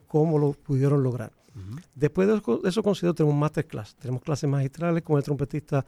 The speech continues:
Speaker 1: eh, costarricense Alexan-, Alexis Morales, tenemos a Ed Calle, venezolano, saxofonista, con otra clase magistral.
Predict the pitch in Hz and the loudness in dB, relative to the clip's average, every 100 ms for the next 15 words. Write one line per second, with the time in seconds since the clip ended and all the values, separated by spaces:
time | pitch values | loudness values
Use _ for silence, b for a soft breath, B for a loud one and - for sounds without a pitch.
0 | b b b b - 127 147 - 143 123 | b b b b -4 0 0 2 0 2
1 | 151 151 190 170 127 - 135 - 139 131 | 0 0 -2 -2 -2 -2 -4 -2 -2 -2
2 | - 151 127 131 143 - _ _ - 131 | 0 2 4 2 0 -4 _ _ 0 0
3 | 131 135 131 - 131 131 147 160 131 123 | 0 0 0 0 0 2 2 -2 -4 -4
4 | 113 123 131 143 - 120 - 135 123 - | -2 0 2 0 -2 -12 -6 -4 -4 -6
5 | 135 b b _ 139 139 143 123 127 135 | -12 b b _ 0 0 0 -2 -4 -2
6 | 120 120 143 127 | -2 -4 -4 -4